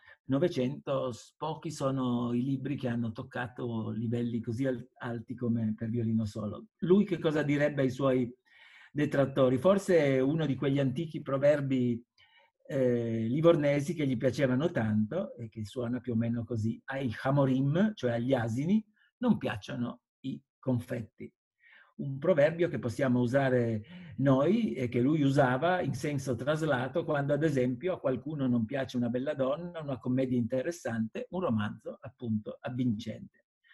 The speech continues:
Proprio così, per violino solo è, secondo me, uno dei pochi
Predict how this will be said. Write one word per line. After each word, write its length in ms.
Proprio 320
così, 460
per 140
violino 380
solo 500
è, 260
secondo 500
me, 460
uno 280
dei 240
pochi 500